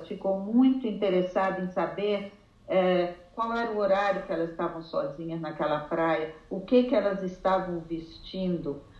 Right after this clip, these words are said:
como elas estavam se comportando.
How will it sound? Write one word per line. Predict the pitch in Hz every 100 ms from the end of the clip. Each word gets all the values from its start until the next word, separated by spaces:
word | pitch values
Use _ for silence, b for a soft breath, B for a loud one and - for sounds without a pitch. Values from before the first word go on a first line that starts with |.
| -
como | - 247 240
elas | 226 208 208
estavam | 190 - 190 185 185
se | -
comportando. | 175 175 175 175 151 - - 185 185 175 160 143